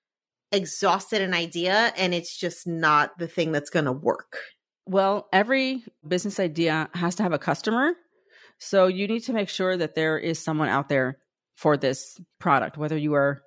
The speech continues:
Speaker 2: a coach, whether you are a soap maker, whatever it is, you need to make sure that there's a customer out there. And that also requires you to survey the land, right? Like, this is what I mean by, like,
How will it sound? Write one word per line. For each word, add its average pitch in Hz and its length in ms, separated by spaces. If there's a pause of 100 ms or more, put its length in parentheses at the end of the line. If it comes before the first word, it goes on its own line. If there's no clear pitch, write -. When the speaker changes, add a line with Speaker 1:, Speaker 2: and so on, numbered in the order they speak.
Speaker 2:
a - 60
coach, - 420
whether 151 180
you 151 220
are 151 220
a 156 280 (120)
soap 220 340
maker, 139 360
whatever 180 400
it 190 80
is, 196 220 (340)
you 170 120
need 180 140
to 202 80
make 185 140
sure 190 120
that 175 100
there's 151 200
a - 80
customer 165 420
out 143 200
there. 247 320 (440)
And 180 140
that 202 100
also 254 220
requires 233 540
you 226 140
to 196 440
survey 202 380
the 202 100
land, 156 560
right? 165 240
Like, 165 140
this 170 100
is 208 60
what 196 100
I 185 60
mean 180 200
by, 165 120
like, 143 240